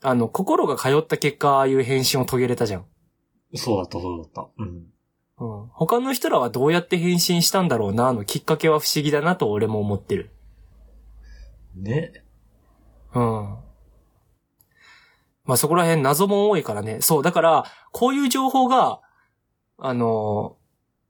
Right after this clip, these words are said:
Speaker 1: やっぱアニメじゃ追い切れないよね。
Speaker 2: そう、どんどん進んでいくじゃん、アニメって。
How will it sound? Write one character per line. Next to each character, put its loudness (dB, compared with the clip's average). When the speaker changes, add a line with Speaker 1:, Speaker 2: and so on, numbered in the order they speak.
Speaker 1:
や -2
っ -2
ぱ 2
ア 2
ニ 4
メ 2
じ 0
ゃ -2
追 2
い -2
切 -2
れ 2
な 2
い -8
よ -12
ね。 -16
Speaker 2:
そ -4
う、 -6
ど 2
ん 0
ど 2
ん 4
進 -4
ん 0
で 4
い 2
く 2
じ 0
ゃ -2
ん、 -10
ア -2
ニ -4
メ -4
っ -8
て。 -12